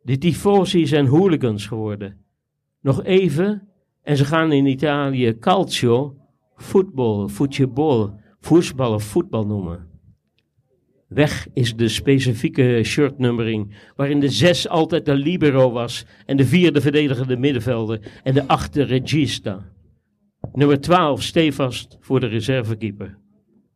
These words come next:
Toen Krol naar Napoli ging vanaf, eh, Vancouver Whitecaps, lag een prachtig shirt met nummer zes voor hem klaar. Hij was de nieuwe libero van Napoli. Maar hij eiste he-, zijn geluksnummer vijf.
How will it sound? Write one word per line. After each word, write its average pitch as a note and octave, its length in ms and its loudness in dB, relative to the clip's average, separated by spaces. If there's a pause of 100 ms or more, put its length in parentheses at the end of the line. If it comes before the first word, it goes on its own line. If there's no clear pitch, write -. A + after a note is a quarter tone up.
(680)
Toen A#2+ 180 -4
Krol E3+ 340 2
naar C3+ 320 0 (200)
Napoli C3+ 460 0
ging C3 420 -8
vanaf, A2+ 500 -6
eh, A2+ 120 -6
Vancouver B2+ 520 0
Whitecaps, A#2+ 600 -4 (440)
lag C3 440 0
een A#2+ 200 -4
prachtig - 480 -2
shirt C#3 280 0
met A2+ 180 -4
nummer B2+ 260 0
zes C3 220 0
voor A#2 180 -2
hem A2+ 140 -2
klaar. G#2+ 560 -6
Hij C#3+ 220 4
was C#3 160 2
de C3+ 100 -2
nieuwe D3 380 6
libero C#3 500 4
van B2 240 0
Napoli. G#2+ 580 -2 (1400)
Maar A#2 220 0
hij A#2 140 0
eiste C3 420 -2
he-, A2 220 0 (140)
zijn A#2 260 0
geluksnummer A#2 640 -2
vijf. G#2+ 480 -2